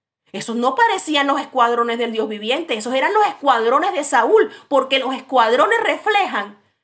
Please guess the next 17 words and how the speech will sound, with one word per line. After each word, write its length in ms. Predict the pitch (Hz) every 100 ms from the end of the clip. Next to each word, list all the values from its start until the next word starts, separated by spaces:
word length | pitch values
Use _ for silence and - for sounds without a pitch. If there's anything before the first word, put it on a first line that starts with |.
| _ _ _ _ _ -
lo 280 | 277 294 285
que, 240 | 269 269 _ _ _ -
la 180 | 269 262
condición 640 | 269 247 254 - 381 381
de 100 | 277
la 140 | 226
cabeza, 500 | 214 208 220 233 208 - _ -
lo 300 | 254 269 262
que 120 | 233
tiene 380 | 262 339 392 269
la 160 | 226
cabeza, 420 | 202 202 220 - 302 269
lo 180 | 269
que 120 | 269 -
siente 480 | 339 403 339 254
la 160 | 233 214
cabeza. 480 | 208 214 226 220